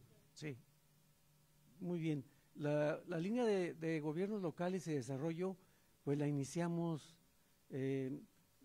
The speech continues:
pues realmente Toño Sánchez y su servidor, eh, con la colaboración muy importante de Enrique y, y Merino. ¿Se acuerdan del pro-, el, el grupo que teníamos? Eh, eso fue a principios de, de la década de los, de los dos mil,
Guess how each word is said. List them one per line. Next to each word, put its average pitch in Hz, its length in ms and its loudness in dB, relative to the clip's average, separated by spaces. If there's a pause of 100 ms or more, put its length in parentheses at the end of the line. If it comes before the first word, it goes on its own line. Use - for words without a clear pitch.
pues 135 140 -4
realmente 156 760 0 (240)
Toño 156 200 -2
Sánchez 151 380 -4
y 117 300 -8
su 139 120 -12
servidor, 131 420 -2 (500)
eh, 123 440 -6 (380)
con 147 180 -2
la 151 140 -2
colaboración 139 560 -4
muy 175 100 -4
importante 165 480 -6
de 151 80 -4
Enrique 156 520 -4 (500)
y, 135 640 -6 (300)
y 139 80 -8
Merino. 151 560 -2 (560)
¿Se - 120 -12
acuerdan 147 380 -4
del 143 100 -6
pro-, 151 300 -6
el, 151 260 -12
el 139 160 -10
grupo 156 240 -10
que 143 80 -8
teníamos? 170 640 -4 (420)
Eh, 135 260 -2
eso 170 160 -8
fue 214 120 -8
a 214 40 -6
principios 180 1000 -6
de, 127 420 -6 (360)
de 160 100 -6
la 135 100 0
década 185 300 0
de 165 80 2
los, 139 300 -4
de 156 120 -4
los 139 140 -4
dos 131 180 -2
mil, 220 460 0